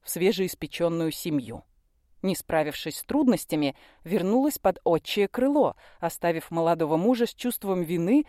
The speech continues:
у опустевшего шкафа. Мог, наверное, удержать ее, но плохо постарался. Молодой, неопытный был, брал вину на себя Глеб. Во втором браке Глеб и Лера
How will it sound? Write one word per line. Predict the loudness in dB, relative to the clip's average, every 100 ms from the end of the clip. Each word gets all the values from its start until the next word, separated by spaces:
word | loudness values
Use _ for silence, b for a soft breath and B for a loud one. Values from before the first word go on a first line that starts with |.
| b b -2
у | -2
опустевшего | 0 -6 -4 -6 -4 -6 -6
шкафа. | -6 -4 -6 -6 -16 -16 _ _ _ _ _ -2
Мог, | 2 2 2
наверное, | 0 0 0 0 -2
удержать | -2 -4 -4 -2 -2 -2
ее, | -4 -2 -2 B B B
но | -2 2
плохо | 2 2 0
постарался. | -2 0 0 0 -2 -6 b b b
Молодой, | 2 4 4 2 0 -2 -4
неопытный | -2 0 0 -2 0 0
был, | 2 0 -2 _ _ -4
брал | 0 2 2
вину | 0 0
на | -2
себя | -4 -4 -4
Глеб. | -4 -4 -6 -10 -20 _ _ _
Во | -4
втором | -2 0 2 4
браке | 4 2 -4
Глеб | -4 -2 -2
и | 0
Лера | 4 4